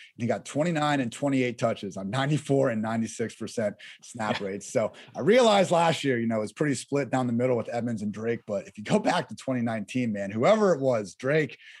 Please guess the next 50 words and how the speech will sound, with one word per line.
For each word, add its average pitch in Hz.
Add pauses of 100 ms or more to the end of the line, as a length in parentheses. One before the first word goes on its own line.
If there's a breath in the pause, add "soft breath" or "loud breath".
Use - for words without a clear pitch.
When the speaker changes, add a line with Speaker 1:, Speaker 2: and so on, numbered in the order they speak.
(120)
Speaker 1:
Edmonds, 139
uh, 120
even 131
David 123
Johnson 123
before 113
he 117
got 117
injured, 135 (260 loud breath)
those 156
guys 135
were 117
getting 113
featured, 120
you 104
know, 104
pretty 113
much 107
more 110
than 104
anyone. 95
So 117
if 117
it 117
does 165
shape 165
up 151
where 123
the 117
Cardinals 123
don't 123
draft 127
someone 107
and 104
we're 101
looking 120
at 107
Edmonds, 113 (240 loud breath)
you 127
know, 120
Benjamin, 110
and, 101
you 104
know, 104
whoever 120
the 110
hell 113
else 120
they 101
may, 101